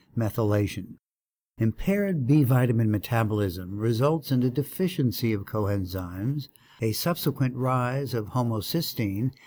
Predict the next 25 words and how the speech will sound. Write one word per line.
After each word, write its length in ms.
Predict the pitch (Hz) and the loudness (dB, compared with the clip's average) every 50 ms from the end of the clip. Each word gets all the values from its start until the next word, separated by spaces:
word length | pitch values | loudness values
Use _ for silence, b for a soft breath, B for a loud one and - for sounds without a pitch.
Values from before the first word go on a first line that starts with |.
| B B | B B
and 380 | B 127 117 123 120 113 113 113 | B 0 2 4 4 4 4 4
less 320 | 120 143 156 165 - - | 4 4 4 2 0 -4
than 260 | - - - 143 135 135 | -6 -2 0 0 0 0
optimal 680 | - - 127 143 311 - - 123 101 98 104 104 107 107 | -2 -2 0 0 0 -2 -2 -4 -2 -2 0 0 0 2
monoamine 880 | 117 123 131 135 131 127 117 117 117 113 107 104 104 101 104 104 98 | 4 4 6 6 4 4 4 2 2 2 0 0 0 0 0 -2 0
production. 580 | 87 110 101 117 123 117 - - - 95 - - _ _ _ _ _ _ _ _ _ _ _ _ - | 0 2 4 4 2 2 2 -4 -8 -10 -12 -14 _ _ _ _ _ _ _ _ _ _ _ _ 2
In 120 | 135 165 | 4 4
this 160 | 208 233 214 | 4 4 4
double-blind, 840 | - 180 170 156 170 170 135 131 123 113 104 101 101 104 104 101 92 | 4 2 2 4 2 2 4 4 4 4 4 2 2 2 0 -2 -2
placebo-controlled 960 | 101 110 107 - - 131 110 117 120 - - 113 95 85 113 107 101 101 95 | -2 -4 -4 0 0 2 2 2 0 0 0 -2 -2 0 0 0 0 -2 -4
study, 440 | - - - 92 87 90 - - _ _ B B B B B B B | -4 -6 -6 -6 -6 -10 -14 -16 _ _ B B B B B B B
researchers 640 | - 185 226 220 - 202 185 - - 151 135 120 107 | 2 4 4 4 4 2 2 2 4 4 4 6 4
administered 800 | 117 117 104 107 110 123 120 113 104 - - 117 110 104 101 - | 2 0 2 2 2 2 2 2 0 -2 -2 -2 -2 -2 -2 -6
fully 420 | - - - - 165 180 185 185 | -6 -4 0 2 2 2 4 2
metabolized 1040 | 170 156 147 - - 143 131 120 113 117 113 110 110 110 110 107 107 107 98 107 98 | 2 2 0 0 0 -2 0 0 2 0 0 2 2 2 2 2 0 0 -2 -4 0
B 220 | 101 120 131 139 | 4 6 8 8
vitamins 720 | 127 101 120 117 120 113 110 90 90 90 90 95 98 - - - b b b b b b | 8 8 6 6 6 4 2 0 -4 -8 -10 -12 -12 -12 -12 -14 b b b b b b
to 160 | - 156 165 | 0 2 2
a 60 | 151 | 2
population 720 | - - 180 190 190 - 165 139 147 143 131 - - 131 | 2 0 -2 -2 0 -2 0 2 4 2 2 0 0 -4
of 120 | 131 127 - | -4 -2 0
patients 440 | - 113 107 98 - 117 120 127 - | 0 0 0 0 -2 -2 -4 -2 -2
who 100 | 120 110 | -2 0
were 120 | 107 104 | 0 0
both 300 | 90 113 107 107 101 - | 0 0 -2 -2 -2 -4